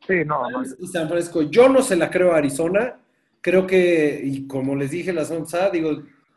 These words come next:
Speaker 2: al más puro estilo del gitanón Detroit, Detroit les ganó, pero yo, yo sigo sin creérsela a Arizona.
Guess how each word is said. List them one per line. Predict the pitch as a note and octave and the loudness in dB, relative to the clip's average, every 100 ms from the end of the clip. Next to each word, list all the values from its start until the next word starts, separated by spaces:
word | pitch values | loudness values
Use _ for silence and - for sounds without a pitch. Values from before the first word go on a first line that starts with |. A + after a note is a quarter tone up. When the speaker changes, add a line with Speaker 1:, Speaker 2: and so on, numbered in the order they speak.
| _ | _
Speaker 2:
al | C3 C#3+ F3+ | -6 -2 0
más | G#3 G#3 | 0 -2
puro | G#3+ G3 | -4 -2
estilo | F3 G3 G#3 G3+ | -2 -4 -4 -2
del | E3 D3 | 0 0
gitanón | C#3+ - E3+ D3+ D#3+ G3 | -4 -8 -6 -4 -2 -2
Detroit, | F#3 E3 E3 F#3+ F#3 | -2 -4 -2 -2 -2
Detroit | D3 D3+ E3+ F3 | -8 -4 -4 -2
les | D#3+ | -4
ganó, | C3 C3 D3+ - | -4 -2 -2 -4
pero | - C#3+ C#3+ | -4 -2 0
yo, | C#3+ E3 F#3+ D#3 | 0 -2 -2 -2
yo | F#3+ | -4
sigo | F#3+ G3+ F#3 | -4 -8 -8
sin | E3 D3+ | -6 -6
creérsela | D3 D#3 D#3+ C#3+ B2 | -4 -4 -4 -4 -4
a | |
Arizona. | A#2 - B2 | -6 -10 -10